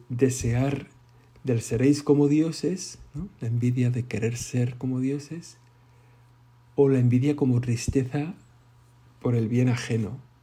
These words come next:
tristeza porque a los, a los demás les vaya bien.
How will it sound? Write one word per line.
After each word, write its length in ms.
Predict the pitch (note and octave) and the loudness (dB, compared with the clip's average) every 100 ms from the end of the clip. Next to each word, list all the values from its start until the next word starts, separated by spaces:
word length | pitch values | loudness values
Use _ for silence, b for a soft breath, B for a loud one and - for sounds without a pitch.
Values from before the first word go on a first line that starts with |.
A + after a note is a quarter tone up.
| _ - _ _ | _ -20 _ _
tristeza 380 | - - A#2+ B2 | -14 -2 0 0
porque 240 | B2 - | -2 0
a 40 | G#2+ | 0
los, 340 | G#2+ - - _ | 0 -4 -16 _
a 60 | A2+ | -4
los 200 | G#2+ A2 | -4 -2
demás 260 | A2 B2 B2 | -2 0 0
les 140 | A#2+ | 0
vaya 240 | A#2 A#2 | 2 0
bien. 340 | G#2+ A#2 B2+ | 0 -2 -4